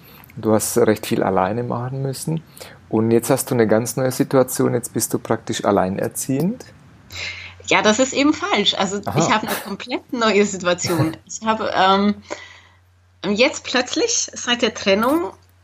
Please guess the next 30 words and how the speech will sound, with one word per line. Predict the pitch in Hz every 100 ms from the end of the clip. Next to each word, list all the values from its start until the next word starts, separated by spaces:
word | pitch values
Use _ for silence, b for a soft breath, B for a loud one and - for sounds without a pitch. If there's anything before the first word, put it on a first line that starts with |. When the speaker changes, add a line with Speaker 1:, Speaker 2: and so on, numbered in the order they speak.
| _ _ _
Speaker 2:
ähm, | 214 247 247 254 247 269 - -
kümmert | 466 -
sich | 208 185 175
mein | 180 175
Mann | 170 170 151
um | 180
seinen | 190 180 175
Sohn. | 175 196 240
Also | 180 185
wir | 180 190
haben | 180 185 -
das | 185 175
eigentlich | 180 180
fast, | - 190 190 - - -
ähm, | 104 160 165 185 - - - - -
halben | 175 196 -
aufgeteilt. | - - 262 262 262
Also | 185 185
er | 190
hat | 175 -
Montag, | - 165 165 -
Dienstag | - 392 - 311
die | 311
Tage | - 277 277 277 277 B B B B -
und | 185
ich | 180
habe | 180 175 -
Mittwoch, | 185 180 170
Donnerstag, | - 156 143 - -
Freitag | 185 247 269 294 320